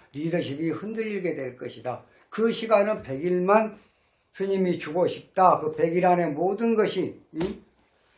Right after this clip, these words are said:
당과 정이 하나가 돼서 똘똘 뭉쳐갖고 가야 된다. 이런 말씀을 드렸는데 아직도 거기에 도달하기까지는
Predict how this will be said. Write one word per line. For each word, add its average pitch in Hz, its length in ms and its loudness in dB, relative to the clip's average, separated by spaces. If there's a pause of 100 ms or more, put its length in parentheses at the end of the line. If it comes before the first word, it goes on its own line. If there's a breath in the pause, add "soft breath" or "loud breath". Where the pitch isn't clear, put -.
(220)
당과 202 800 4 (1120)
정이 190 500 4
하나가 180 560 0
돼서 - 440 -6
똘똘 220 400 2
뭉쳐갖고 143 720 -4
가야 113 260 -8
된다. 104 480 -12 (340 soft breath)
이런 175 240 -2
말씀을 160 460 0
드렸는데 139 640 -8 (960 soft breath)
아직도 220 800 6
거기에 180 400 2
도달하기까지는 147 1500 0